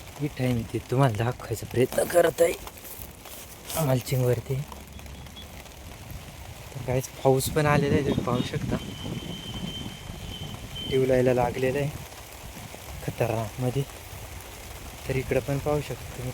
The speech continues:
कलिंगड. तर आता आपण या साईडला जाऊ. तर इथं पण पाहू शकता तुम्ही,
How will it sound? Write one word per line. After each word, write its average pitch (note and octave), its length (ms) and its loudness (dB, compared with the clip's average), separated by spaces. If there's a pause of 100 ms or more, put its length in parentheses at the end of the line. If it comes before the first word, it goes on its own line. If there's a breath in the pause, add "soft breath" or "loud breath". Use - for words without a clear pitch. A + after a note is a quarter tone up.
कलिंगड. B2 340 0 (2500)
तर A#2+ 120 -4
आता A#2+ 200 -2
आपण B2+ 200 -2 (1040)
या C3+ 120 8
साईडला A#2 480 6
जाऊ. A#2 280 0 (880)
तर - 120 6
इथं G3 320 6
पण C#3+ 120 4
पाहू D3+ 220 4
शकता - 360 -2
तुम्ही, C3 200 -2